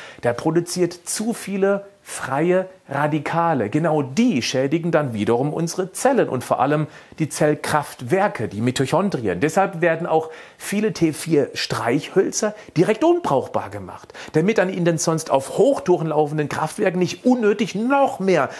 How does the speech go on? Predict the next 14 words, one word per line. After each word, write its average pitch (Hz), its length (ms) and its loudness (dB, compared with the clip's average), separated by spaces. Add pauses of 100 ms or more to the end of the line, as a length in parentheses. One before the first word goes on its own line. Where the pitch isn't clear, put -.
freie 165 400 2
Radikale 139 580 0
entstehen, 120 600 -2 (220)
denen 175 280 2
dann 160 300 0
zu 254 360 0
wenige 208 500 2
Radikalfänger, 131 1200 -2
also 107 280 -2
Antioxidantien, 123 1040 -2
gegenüberstehen. 226 800 2 (680)
Du 170 240 2
erkennst, 151 640 0 (120)
ja, 165 420 2